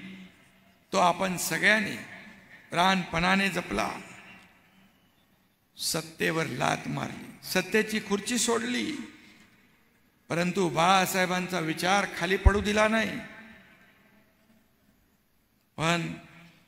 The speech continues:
कुठे बाळासाहेबांचा विचार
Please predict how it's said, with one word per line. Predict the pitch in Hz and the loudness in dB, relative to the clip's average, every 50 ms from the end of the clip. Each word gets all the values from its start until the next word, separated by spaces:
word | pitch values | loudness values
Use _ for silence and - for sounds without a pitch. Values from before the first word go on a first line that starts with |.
| _ _ - _ _ _ _ _ _ _ _ _ _ _ _ _ _ _ _ _ _ _ _ _ _ _ _ _ _ _ _ _ - | _ _ -20 _ _ _ _ _ _ _ _ _ _ _ _ _ _ _ _ _ _ _ _ _ _ _ _ _ _ _ _ _ -10
कुठे | 156 - 170 165 | -6 -4 -2 -2
बाळासाहेबांचा | 143 139 139 123 139 160 156 160 165 165 156 156 156 151 147 - 156 | 0 0 0 0 0 -2 -2 -2 -4 -4 -4 -4 -4 -4 -6 -6 -6
विचार | 156 - - - - - - - - | -6 -6 -8 -8 -8 -8 -8 -10 -10